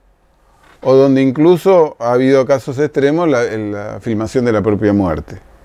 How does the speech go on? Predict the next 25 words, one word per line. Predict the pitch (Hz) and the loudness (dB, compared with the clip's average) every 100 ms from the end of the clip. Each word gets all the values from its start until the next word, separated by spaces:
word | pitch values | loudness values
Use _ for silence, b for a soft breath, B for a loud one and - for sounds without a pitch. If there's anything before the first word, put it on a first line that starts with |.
| - | -4
¿no? | 113 147 175 - | 0 0 -4 -6
El | 101 | -2
accionismo | 101 98 107 117 120 120 | -2 0 0 0 2 2
vienés, | 117 131 180 | 2 2 2
el | 117 107 | 0 0
arte | 110 107 | 0 0
mediático. | 101 101 101 82 80 82 - - B B B B | 0 2 2 0 -4 -10 -12 -14 B B B B
Que, | 147 | 0
como | 139 185 185 | 0 0 2
les | 175 | 2
decía, | 185 - 185 | 2 2 2
hoy | 139 156 | 2 2
arte | 190 175 147 | 0 -2 -4
mediático | 135 147 190 185 139 | -2 0 0 -2 -4
impregna | 120 110 135 143 135 117 | -6 -6 -4 -2 -2 -6
todos | 107 180 139 | -4 0 0
los | 107 98 | -2 -6
fenómenos | 113 110 110 101 92 | -8 -6 -6 -8 -8
artísticos. | 107 104 101 85 - 90 92 90 B B B B | -8 -6 -6 -6 -6 -8 -8 -12 B B B B
Pero | 127 135 139 | 2 2 0
me | 147 139 | -2 -2
gustaría | 147 135 160 196 | -2 0 2 2
mencionarles, | 196 170 165 170 180 139 127 | 0 -4 -2 0 0 0 -2
para | 120 117 113 | -4 -6 -6
cerrar, | 120 135 156 165 175 | -2 0 2 0 -4